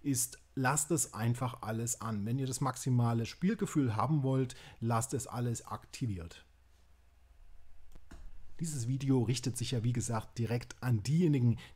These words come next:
die sofort loslegen wollen. Und da habt ihr hier die Möglichkeit, eben im Kalender, ja, kleine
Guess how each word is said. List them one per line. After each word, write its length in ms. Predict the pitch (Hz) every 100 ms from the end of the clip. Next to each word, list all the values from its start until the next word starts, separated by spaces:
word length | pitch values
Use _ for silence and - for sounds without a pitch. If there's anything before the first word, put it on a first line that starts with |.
| -
die 120 | 180
sofort 580 | - 139 139 135 123 117
loslegen 480 | 120 123 123 107 101
wollen. 260 | 113 175 - - -
Und 240 | - 143 127
da 80 | 113
habt 220 | - 185
ihr 120 | 156
hier 300 | 120 156 147
die 160 | 131 120
Möglichkeit, 560 | 123 160 123 - 127
eben 220 | 120 123
im 160 | 147 123
Kalender, 680 | 117 113 110 131 160 139 123 - -
ja, 280 | 92 120 117 - - -
kleine 480 | 110 135 170 156